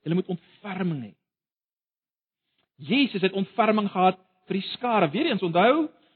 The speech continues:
ons is, moet gesamentlik al meer wees wat Jesus was. Ons lees Matteus nege vers sesendertig, toe hy die skare sien, het hy innig jammer vir hulle gevoel. Dis daai ontferming.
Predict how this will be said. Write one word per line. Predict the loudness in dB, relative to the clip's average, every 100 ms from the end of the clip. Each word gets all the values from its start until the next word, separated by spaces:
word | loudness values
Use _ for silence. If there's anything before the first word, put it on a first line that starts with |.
| _ -20 -20 -20 _ _ _ -2
ons | 0 0 -4 -12
is, | -12 -4
moet | -4 -2
gesamentlik | -8 0 4 4 4 0 2
al | 2
meer | 4 4 4 2
wees | 2 2 2
wat | -6
Jesus | -6 -6 -6 -6
was. | -8 -8 _ _ _ _ _
Ons | 4
lees | 4
Matteus | 6 2 4 4
nege | 6 4 4
vers | 0 0
sesendertig, | -2 0 2 2
toe | 2
hy | 0
die | 0
skare | -4 0 0 0 -4
sien, | -2 0 -2 _ -6
het | 2
hy | 2 2 _ _ -4
innig | 2 4 4 0 -12 -16 2
jammer | 2 4 2
vir | 2 2
hulle | 2
gevoel. | -2 -14 -4
Dis | -4 0
daai | 0 0 -4 _
ontferming. | -14 _ -12 -12 -12